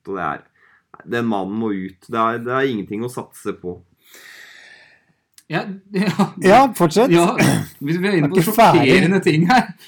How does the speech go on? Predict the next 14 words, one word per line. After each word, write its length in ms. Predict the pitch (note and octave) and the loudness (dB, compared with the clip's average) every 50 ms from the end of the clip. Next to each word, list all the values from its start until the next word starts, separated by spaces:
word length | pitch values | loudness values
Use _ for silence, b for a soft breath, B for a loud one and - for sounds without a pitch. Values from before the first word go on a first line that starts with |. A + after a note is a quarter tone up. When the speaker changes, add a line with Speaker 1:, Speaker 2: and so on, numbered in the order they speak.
| b b b b | b b b b
Speaker 2:
så 240 | - - F3+ G3 | -6 -2 -2 0
kom 200 | G3+ G3 F3+ E3+ | 0 2 2 2
jeg 140 | F#3 F#3+ F#3 | 2 4 4
over 300 | E3 D3+ C#3 C3 D3 D#3+ | 4 2 2 0 -2 -2
en 100 | E3+ F3+ | -2 -2
artikkel 800 | F3 E3+ - - - - C#3 C3 - - _ _ - A#3 A3 G#3 F3+ | -4 -6 -6 -8 -6 -4 -4 -4 -6 -12 _ _ -10 -8 -6 -6 -6
fra, 220 | G3 G3 F#3 F3+ - G3 | -4 -4 -4 -4 -4 -8
det, 320 | G3 F3 E3+ D#3 D#3+ E3 D#3 - F3+ E3 D3 | -14 -14 -10 -8 -8 -8 -8 -12 -18 -20 -20
det 220 | _ D3+ C#3 C#3+ D3 | _ -10 -8 -6 -6
er 200 | B2+ A#2+ A#2 - | -4 -6 -8 -10
ikke 180 | - - E3+ F#3 G#3+ | -10 -12 -10 -10 -8
en 220 | G#3+ A3+ A3 G#3+ G3+ | -8 -8 -8 -8 -8
troverdig 840 | - G#3+ A3 F#3+ D#3+ D3 C3+ B2 B2 A#2 A2+ A#2 A#2+ B2 C#3+ C#3+ C#3 C3+ C3+ C3+ C3+ C3+ C3+ C3+ C3+ C3+ | -8 -8 -8 -6 -4 -4 -2 -2 -2 -4 -6 -8 -6 -4 -2 -2 0 -2 -2 -4 -4 -4 -6 -6 -6 -6
avis 460 | C3+ C3+ C3+ A#2+ A#2+ B2+ D#3 E3+ - | -8 -8 -6 -4 -4 -4 -4 -4 -8